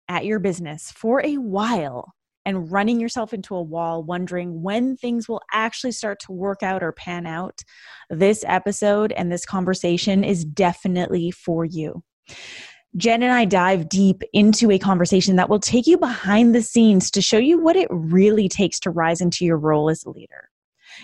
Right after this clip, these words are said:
In this episode, you'll learn why trial and error is a crucial part of building a business, why it's totally acceptable to evolve your purpose and business and not stay in the confines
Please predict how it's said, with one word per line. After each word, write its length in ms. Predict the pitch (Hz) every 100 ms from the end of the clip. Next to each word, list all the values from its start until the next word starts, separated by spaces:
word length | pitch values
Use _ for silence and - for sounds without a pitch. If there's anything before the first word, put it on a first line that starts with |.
| 294
In 160 | 240 262
this 160 | 285 -
episode, 500 | 247 247 254 240 185
you'll 240 | 226 220
learn 460 | 214 202 165 185 -
why 300 | 160 180 175
trial 600 | - - 196 196 233 277
and 160 | 254 240
error 440 | 190 165 151 165 - _ -
is 180 | 208 202
a 140 | 208
crucial 640 | - - 294 320 - 175
part 320 | - - 180 - _ -
of 180 | 190 170
building 340 | 180 175 170
a 60 | 156
business, 640 | 147 135 170 226 - - _ _ _ _ _ _
why 260 | - 220 240
it's 340 | - 269 - -
totally 880 | - - - 381 415 370 233 180 156
acceptable 640 | - 175 165 180 165 160
to 180 | 160 202
evolve 680 | 208 202 170 190 185 190 -
your 200 | 185 202
purpose 540 | - 185 165 170 165 -
and 220 | 196 185
business 480 | 165 151 151 151 -
and 260 | - 190 196
not 380 | 285 320 311
stay 420 | - - 196 190 190
in 200 | - 175
the 60 |
confines 680 | 170 175 165 160 160 156